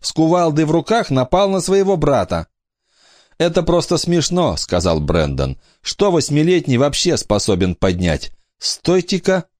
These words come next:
Внезапно Брэндон сбежал вниз по лестнице.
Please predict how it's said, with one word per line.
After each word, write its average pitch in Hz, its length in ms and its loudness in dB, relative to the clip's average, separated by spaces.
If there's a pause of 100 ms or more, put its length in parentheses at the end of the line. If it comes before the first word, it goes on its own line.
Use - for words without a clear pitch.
(540)
Внезапно 85 680 0
Брэндон 107 500 0
сбежал 87 440 0
вниз 87 340 -2
по 92 160 0
лестнице. 71 600 -2